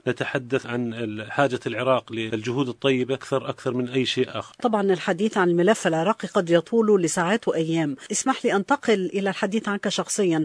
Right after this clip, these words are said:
Speaker 2: آه، العقيد عمر الحرسيس، هل مهمتك وعملك في العراق هي أول، آه، مهمة تقوم بها مع الأمم المتحدة؟
Speaker 1: حقيقة،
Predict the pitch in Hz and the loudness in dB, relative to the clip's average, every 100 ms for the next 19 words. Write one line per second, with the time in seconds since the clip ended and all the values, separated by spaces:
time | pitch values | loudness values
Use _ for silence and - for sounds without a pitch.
0 | - 165 175 - 170 165 190 165 170 165 | -2 -2 0 0 -2 -2 -4 -2 -2 -4
1 | 156 185 165 156 - 285 - - 190 262 | -6 -6 -6 -6 -6 -6 -6 -6 0 0
2 | 226 131 135 165 175 185 202 - 190 196 | 0 -4 -8 -6 -2 -2 -2 -4 -4 -2
3 | 180 196 180 - 180 170 190 - 202 180 | 0 0 0 -4 -6 -4 -6 -6 -2 -2
4 | - 240 180 165 151 - - - - 175 | -2 -2 0 0 -2 -8 -20 -12 -4 -2
5 | 165 165 165 165 160 190 180 170 160 156 | 0 0 -2 -4 -4 -2 -2 -2 -4 -6
6 | 165 196 175 175 180 165 160 185 175 165 | -8 -4 -2 -2 -2 -2 -2 0 0 0
7 | 160 156 - - 214 - - 170 160 | -2 -4 -8 -10 -10 -6 0 0 2